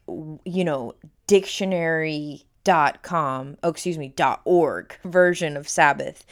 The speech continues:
is a day of religious observance and abstinence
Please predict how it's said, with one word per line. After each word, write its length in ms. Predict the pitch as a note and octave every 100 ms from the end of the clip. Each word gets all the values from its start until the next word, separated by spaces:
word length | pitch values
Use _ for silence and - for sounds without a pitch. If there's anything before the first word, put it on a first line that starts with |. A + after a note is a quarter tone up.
| - - - -
is 240 | G#3 G3+
a 160 | F#3+ G3
day 320 | F3 F#3+ G#3
of 160 | B3 F#3+
religious 560 | F3+ F3 F#3 A3+ A#3+
observance 800 | C4 G3 F3 D#3 D3+ C#3+ - - - - _
and 160 | - F3 _
abstinence 880 | G3+ G#3+ G#3+ - A3+ A3+ G#3+ - -